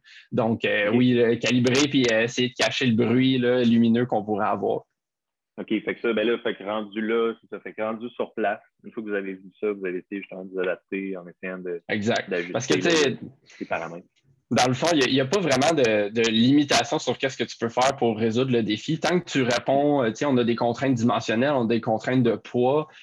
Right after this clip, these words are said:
Speaker 1: euh, mais, euh, passer ça, surtout dans le domaine de la programmation, tu peux un peu faire n'importe quoi, là. Fait que,
Speaker 2: Ouais.
Speaker 1: euh, au niveau des capteurs pis tout ça, c'est sûr que, euh,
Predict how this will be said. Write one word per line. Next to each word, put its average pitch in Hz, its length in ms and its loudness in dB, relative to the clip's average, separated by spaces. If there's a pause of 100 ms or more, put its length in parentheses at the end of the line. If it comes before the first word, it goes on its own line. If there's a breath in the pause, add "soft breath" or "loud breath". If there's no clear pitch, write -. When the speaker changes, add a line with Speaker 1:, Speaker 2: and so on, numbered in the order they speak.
(140 loud breath)
Speaker 1:
euh, - 40 2 (540)
mais, 107 400 0 (180)
euh, - 440 -2 (180)
passer 127 440 0
ça, 151 360 0
surtout - 400 0
dans 131 160 2
le 123 60 4
domaine 127 300 4
de 143 40 2
la 123 100 2
programmation, 120 600 -2
tu 139 120 -6
peux 139 80 0
un 131 80 -2 (120)
peu 160 120 2
faire 139 200 0
n'importe 117 640 -4
quoi, 113 180 0
là. 107 140 -2
Fait 101 160 -6
que, - 120 -6
Speaker 2:
Ouais. 104 480 -4 (120)
Speaker 1:
euh, 95 440 0 (140)
au 120 80 2
niveau 120 160 2
des 135 140 0
capteurs 127 400 0
pis 127 120 -4
tout 104 60 0
ça, 139 140 -4
c'est 127 140 -4
sûr 139 200 -4
que, 135 100 -4
euh, 110 520 2